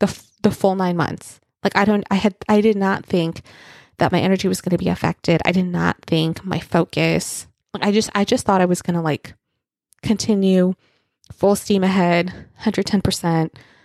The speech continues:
all day, all night, creating content, shooting all the time. And that is not, not been the case. The first trimester, so last fall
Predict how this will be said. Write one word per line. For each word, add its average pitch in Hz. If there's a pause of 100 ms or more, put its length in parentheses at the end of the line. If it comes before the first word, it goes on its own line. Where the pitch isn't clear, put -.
(400)
all 196
day, 170 (180)
all 190
night, 160 (460)
creating 196
content, 160
shooting 208
all 175
the 180
time. 165 (720)
And 196
that 180
is 190
not, - (460)
not 185
been 165
the 151
case. - (260)
The 202
first 190
trimester, 185
so 180
last -
fall -